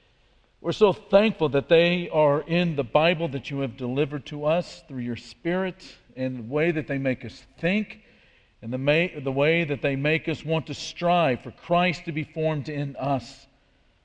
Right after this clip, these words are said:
and to be perfected, Father, in the way that, that he is in us, and exhibiting that before the eyes of, of a, of a world that needs to see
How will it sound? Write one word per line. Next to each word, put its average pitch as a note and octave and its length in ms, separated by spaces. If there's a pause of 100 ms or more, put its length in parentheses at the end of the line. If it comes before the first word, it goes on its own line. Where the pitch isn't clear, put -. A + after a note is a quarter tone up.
(400)
and B2 140
to C3+ 80
be C#3 240
perfected, D3+ 840 (240)
Father, B2+ 520
in C#3 140
the C3+ 80
way D3+ 320
that, B2+ 340
that C3 200
he E3+ 220
is F#3+ 420
in C3+ 320
us, A#2+ 420 (1040)
and A#2+ 120
exhibiting C#3+ 640
that B2+ 300
before C#3+ 400
the B2+ 160
eyes C3 580
of, C3 320 (160)
of B2+ 160
a, B2+ 40
of B2 220
a B2+ 60
world B2+ 640 (1040)
that C3+ 140
needs F3+ 360
to E3 100
see E3 440